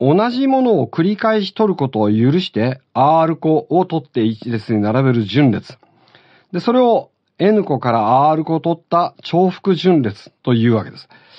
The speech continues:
また、同じものを繰り返し取ることを許して、なんていうふうに、えー、表現が入ってますので、長ったらしい表現が入ってますので、すごく難しそうに、えー、感じるんですが、同じものを取り-、繰り返し取ることを許してっていうのは、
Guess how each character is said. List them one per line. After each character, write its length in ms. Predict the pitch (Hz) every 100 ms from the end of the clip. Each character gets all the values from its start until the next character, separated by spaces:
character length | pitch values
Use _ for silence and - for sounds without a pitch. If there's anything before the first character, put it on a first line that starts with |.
| - - - - - _ -
ま 100 | 135
た、 60 | 123
同 260 | 131 196
じ 120 | 226 269
も 140 | 262
の 120 | 226
を 60 | 131
繰 120 | 160
り 120 | 180
返 200 | 202 196
し 60 | 190
取 120 | 202
る 60 | 151
こ 100 | 147
と 100 | 120
を 80 | 113
許 320 | 123 160 202
し 100 | -
て、 260 | 175 - _ - -
な 120 | 110
ん 80 | 107
て 80 | 135
い 40 |
う 20 | 117
ふ 60 |
う 60 | 131
に、 280 | 117 117 104
え 60 | 107 101 101
ー、 180 | 98 156
表 160 | 170
現 80 | 156
が 140 | 104 95
入 220 | - 143
っ 20 |
て 100 | 123
ま 100 | 107
す 80 | 101
の 80 | 90
で、 240 | 107 95 _ _ _ 110
長 160 | 117
っ 60 | 131
た 100 | 143
ら 40 |
し 160 | 135 120
い 60 |
表 160 | 113 107
現 40 |
が 20 | 104
入 100 | 147
っ 40 |
て 100 | 107
ま 80 | 104
す 80 | 113
の 80 |
で、 200 | 113 98 - - - - _
す 120 | -
ご 60 | 277
く 100 | 180
難 320 | 147 151 175
し 60 | 139
そ 140 | 175
う 40 | 147
に、 180 | 143 123
え 60 | 123
ー、 80 | 117
感 220 | 135 131
じ 100 | 131
る 60 |
ん 60 | 113
で 80 | 85
す 80 | 101
が、 220 | 110 - -
同 220 | 175 247
じ 120 | 302
も 140 | 311 311
の 160 | 277
を 60 | 185
取 180 | 170 175
り-、 80 | - -
繰 100 | -
り 100 | 185
返 180 | 190 185
し 40 |
取 140 | 185 185
る 40 |
こ 80 | 156
と 80 | 135
を 40 |
許 240 | 123 156 196
し 100 | 180
て 80 |
っ 40 | 147
て 160 | -
い 40 | 104
う 20 |
の 80 | 101
は、 160 | 85